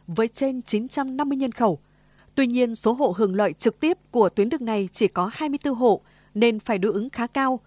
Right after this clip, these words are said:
với mức gần bảy triệu đồng trên một nhân khẩu. Có hộ phải đối ứng gần năm mươi triệu đồng, nhưng vẫn đồng thuận cao.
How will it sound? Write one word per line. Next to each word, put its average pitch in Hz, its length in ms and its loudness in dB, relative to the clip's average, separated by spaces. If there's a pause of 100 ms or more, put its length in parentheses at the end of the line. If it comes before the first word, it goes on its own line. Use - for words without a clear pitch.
(280)
với 214 140 4
mức 311 280 -2
gần 220 260 -2
bảy 208 120 2
triệu - 160 -4
đồng 202 220 0
trên 294 240 -2
một 202 100 0
nhân 226 180 -2
khẩu. 196 260 0 (760)
Có 233 80 4
hộ 285 280 -2
phải 202 140 -4
đối 214 180 0
ứng 233 240 -4
gần 226 240 -2
năm 302 140 -2
mươi 294 80 -2
triệu - 160 -4
đồng, 196 240 2 (240)
nhưng 226 260 0
vẫn 269 180 -2
đồng 247 140 0
thuận - 180 -6
cao. 226 280 -2